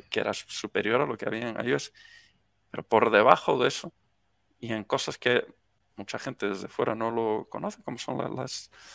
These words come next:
las blockchains privadas que, que has mencionado, hay un mercado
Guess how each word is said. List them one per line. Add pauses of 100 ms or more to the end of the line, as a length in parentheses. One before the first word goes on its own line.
(680)
las
blockchains
privadas
que,
que
has
mencionado, (580)
hay
un
mercado